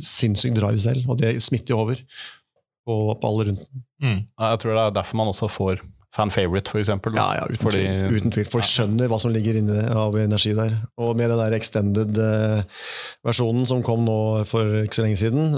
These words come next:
Speaker 1: hvor du ser på en måte bare hvor heavy det han drev med, liksom. Det,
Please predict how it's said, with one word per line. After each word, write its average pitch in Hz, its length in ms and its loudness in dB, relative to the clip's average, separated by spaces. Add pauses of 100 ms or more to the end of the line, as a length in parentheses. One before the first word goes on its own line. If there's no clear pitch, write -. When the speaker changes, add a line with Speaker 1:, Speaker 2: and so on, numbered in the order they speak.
Speaker 1:
hvor 120 80 2
du 117 160 2
ser 107 320 2
på 113 60 0
en 117 80 2
måte 104 260 -2
bare 110 320 0
hvor 104 160 0
heavy 101 560 -2
det 101 160 2
han 101 160 2
drev 101 240 0
med, 117 140 2
liksom. 143 180 0 (160)
Det, - 140 0